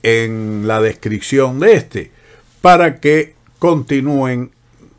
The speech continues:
la selección completa después de esta tercera partida y vayan disfrutando de estos análisis de dicho libro.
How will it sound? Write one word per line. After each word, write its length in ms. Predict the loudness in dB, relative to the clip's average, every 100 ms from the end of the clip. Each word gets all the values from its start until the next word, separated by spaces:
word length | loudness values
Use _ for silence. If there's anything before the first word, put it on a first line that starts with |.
| _ _ -6
la 760 | -2 2 2 2 0 -2 -4 -6
selección 880 | 0 0 0 -4 -2 2 2 0
completa 800 | -2 -2 -2 -2 -2 -2 -4 -8 _
después 720 | -14 -6 -6 -4 0 0 0
de 160 | -2 -2
esta 300 | -2 -6 -6
tercera 600 | -8 -8 -4 -4 -4 -8 _ _ _ _ _ _
partida 680 | 0 0 -4 -2 -2 -4 _ -6
y 120 | -2
vayan 420 | 2 2 0 0
disfrutando 840 | -4 -4 -6 0 0 2 0 -4 -8 _ _ _
de 280 | -12 -4 -4
estos 520 | -4 -2 -4 -4 -10 _ _ _ -2
análisis 800 | 0 0 -2 -6 -8 -8 -10 _ _ _ _ _
de 680 | -10 -6 -4 -4 -6 -8 -14 -20 _ _ _ _ _ _ _ _ _ _ _
dicho 360 | -10 -10 -4 -2
libro. 380 | -2 -8 -14